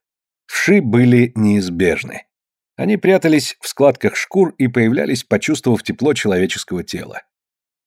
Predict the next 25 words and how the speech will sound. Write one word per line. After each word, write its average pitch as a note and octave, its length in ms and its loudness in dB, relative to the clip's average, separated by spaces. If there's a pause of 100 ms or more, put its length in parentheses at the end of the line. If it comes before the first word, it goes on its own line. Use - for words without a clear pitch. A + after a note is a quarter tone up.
(100)
Изон F#3+ 320 4
тоже F3 280 2
получил C#3 400 0
свою B2+ 260 4
порцию B2 480 0
этих A#2+ 300 -4
паразитов A#2+ 600 -2
и A2 60 0
тоже D3+ 320 -2
усиленно A2+ 480 2
чесался. - 680 -10 (1200)
Этот C#3 260 0
припадок C3+ 420 2
чесания C#3+ 520 2
довёл B2+ 340 4
до B2 140 4
предела A2+ 480 2
гнев, G2 380 0
который A2 300 2
нарастал G2+ 640 2
в C#2+ 80 -10
нём D#2 180 -4
медленно G2 580 0
и - 180 -6
незаметно. E2+ 720 -4